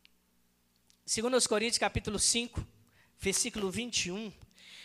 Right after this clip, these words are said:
diz assim: Aquele que não conhecia o pecado, ele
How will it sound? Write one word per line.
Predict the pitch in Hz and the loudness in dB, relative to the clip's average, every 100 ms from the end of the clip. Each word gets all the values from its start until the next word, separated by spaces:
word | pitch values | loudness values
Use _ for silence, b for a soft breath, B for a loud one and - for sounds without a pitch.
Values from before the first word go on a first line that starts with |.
| B | B
diz | - 165 | -6 -2
assim: | 180 - 180 143 113 b b b b _ _ _ _ _ _ _ _ _ _ _ _ - B B | 0 0 0 -4 -8 b b b b _ _ _ _ _ _ _ _ _ _ _ _ -18 B B
Aquele | B 226 349 381 | B 6 8 4
que | - 330 | 4 2
não | 349 311 | 0 0
conhecia | 302 285 294 | 0 2 2
o | 269 | 2
pecado, | 247 - 202 196 - - - _ _ _ _ _ _ _ _ _ _ _ 233 | 0 0 2 2 -2 -14 -18 _ _ _ _ _ _ _ _ _ _ _ 4
ele | 269 294 311 | 6 8 6